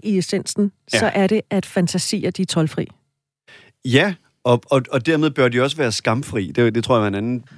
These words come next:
Speaker 2: pointe, vi
Speaker 1: Ja,
Speaker 2: snakkede
Speaker 1: det er jo,
Speaker 2: om, da
Speaker 1: det er
Speaker 2: vi,
Speaker 1: jo så det næste,
Speaker 2: da vi
Speaker 1: ikke?
Speaker 2: talte lidt inden programmet, ikke? Altså det her med, at... Altså fordi,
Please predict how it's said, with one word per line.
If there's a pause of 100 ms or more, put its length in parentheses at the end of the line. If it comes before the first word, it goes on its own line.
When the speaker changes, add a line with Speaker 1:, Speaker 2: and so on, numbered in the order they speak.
Speaker 2:
pointe,
vi
Speaker 1:
Ja,
Speaker 2:
snakkede
Speaker 1:
det
er
jo,
Speaker 2:
om, (100)
da
Speaker 1:
det
er
Speaker 2:
vi,
Speaker 1:
jo
så
det
næste, (100)
Speaker 2:
da
vi
Speaker 1:
ikke?
Speaker 2:
talte
lidt
inden
programmet,
ikke?
Altså
det
her
med,
at... (540)
Altså
fordi,